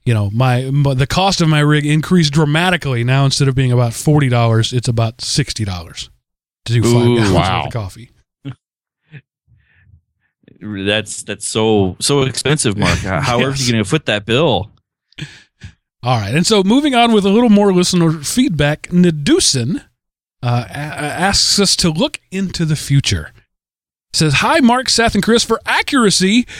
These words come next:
Speaker 1: you might wanna read this in a terrible Australian accent. So here you go, by request,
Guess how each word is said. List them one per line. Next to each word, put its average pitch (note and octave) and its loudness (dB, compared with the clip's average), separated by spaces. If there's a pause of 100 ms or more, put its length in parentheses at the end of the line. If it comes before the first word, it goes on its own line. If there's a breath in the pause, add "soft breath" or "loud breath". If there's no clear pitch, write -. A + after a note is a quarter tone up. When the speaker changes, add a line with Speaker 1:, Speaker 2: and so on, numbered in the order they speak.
(140 loud breath)
Speaker 1:
you D#3+ 2
might G#3+ 2
wanna F3+ 2
read E3+ 2
this F3 2
in D#3+ 0
a D3+ 0
terrible F3+ 0 (120)
Australian E3+ 2
accent. D3+ -4 (300)
So A#2 -2
here F#3 2
you C4+ 2
go, G3 2
by F#3+ -4
request, A3+ -2